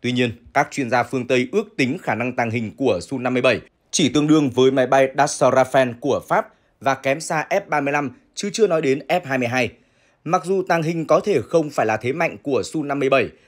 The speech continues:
nhưng chiếc máy bay này vẫn có những khía cạnh đáng chú ý khác cần xem xét. Ví dụ, một lợi thế đáng kể của su năm mươi bảy là khả năng cơ động rất cao. Máy bay được trang bị vòi phun vector lực đẩy và có thiết kế khí động học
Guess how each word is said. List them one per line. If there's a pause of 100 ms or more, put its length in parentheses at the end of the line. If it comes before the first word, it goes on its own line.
(160)
nhưng (220)
chiếc
máy
bay
này
vẫn
có
những
khía
cạnh
đáng
chú
ý
khác (260)
cần
xem
xét. (500)
Ví
dụ,
một
lợi
thế
đáng
kể
của
su
năm
mươi
bảy (260)
là
khả
năng
cơ
động
rất
cao. (440)
Máy
bay
được
trang
bị
vòi
phun
vector
lực
đẩy (300)
và
có
thiết
kế
khí
động
học